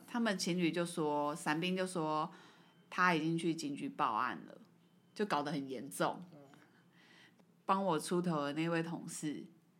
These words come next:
就非常的操俗辣，很害怕，他就跟我，我另外一个很要好的男生说是他干的。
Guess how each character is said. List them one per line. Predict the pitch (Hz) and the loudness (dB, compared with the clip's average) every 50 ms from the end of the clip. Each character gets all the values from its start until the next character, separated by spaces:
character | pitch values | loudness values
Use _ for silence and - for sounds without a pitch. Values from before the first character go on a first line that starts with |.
| _ _ _ _ _ _ _ _ _ _ _ - | _ _ _ _ _ _ _ _ _ _ _ -4
就 | - 196 175 160 | -2 0 0 0
非 | 160 - - - - 175 165 170 175 180 | -2 -4 -6 -2 2 2 4 4 4 2
常 | 180 180 143 139 139 | 0 -2 -2 -2 -2
的 | 139 139 135 139 - | -2 -4 -4 -6 -6
操 | - - 190 175 165 | -6 -4 -2 -2 -2
俗 | 165 - 151 139 | -2 -4 -4 -4
辣， | 147 143 - | -2 -4 -4
很 | 165 - | -6 -8
害 | - - 147 143 - - | -10 -8 -8 -8 -10 -10
怕， | - - - - - - - - - _ - - | -12 -10 -10 -10 -12 -14 -18 -20 -20 _ -20 -12
他 | - 180 | -8 -6
就 | 175 185 180 | -4 -4 -4
跟 | 180 180 180 | -4 -2 -2
我， | 170 160 151 | 0 0 0
我 | 151 151 151 | 0 -2 -2
另 | 147 160 165 165 | -2 -2 0 0
外 | 165 160 | 0 0
一 | 165 | 0
个 | 165 | -2
很 | 156 151 151 | -2 -2 -2
要 | 165 165 | -2 0
好 | 160 156 139 | 0 0 -2
的 | 139 139 | -2 -4
男 | 139 131 139 | -6 -8 -8
生 | 143 - 143 147 147 | -8 -8 -8 -8 -6
说 | 156 - 147 139 139 139 139 170 | -6 -8 -8 -6 -8 -8 -10 -10
是 | - - 156 | -12 -12 -10
他 | 165 - 131 - - | -8 -8 -8 -6 -4
干 | 147 135 104 - - | -4 -4 -4 -4 -10
的。 | - | -18